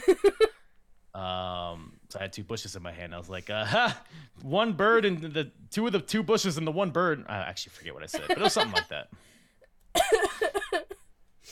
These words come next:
Speaker 2: That, that's something that went on my personal Twitter. That's before I had a wrestling Twitter. Uh, so my real friend saw that.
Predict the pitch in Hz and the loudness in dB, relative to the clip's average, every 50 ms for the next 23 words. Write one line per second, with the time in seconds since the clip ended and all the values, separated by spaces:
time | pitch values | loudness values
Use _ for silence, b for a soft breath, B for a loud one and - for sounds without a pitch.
0 | B B B B - - 165 196 - - 170 190 208 202 - - - - 175 147 | B B B B -4 -2 0 0 0 0 0 0 0 0 -4 -4 -2 -2 -2 0
1 | 156 143 135 139 135 123 110 104 - 143 143 - - 113 92 90 - 92 80 82 | 0 0 0 0 0 0 0 -2 0 -2 -4 -2 -4 -6 -8 -8 -8 -8 -6 -6
2 | 90 98 - - 104 131 127 110 101 95 85 87 101 101 - - 87 82 - 82 | -6 -8 -8 -10 -10 -8 -6 -4 -4 -6 -6 -6 -8 -8 -8 -10 -12 -12 -12 -12
3 | 78 76 78 80 b b b b b b b - 92 95 95 - - 135 131 123 | -12 -14 -14 -18 b b b b b b b -10 -10 -8 -8 -6 -6 -6 -4 -6
4 | 110 95 131 170 180 147 - 127 101 95 85 - 92 82 80 71 69 58 - | -6 -6 -4 -4 -6 -4 -4 -6 -6 -6 -6 -8 -8 -8 -8 -8 -10 -10 -12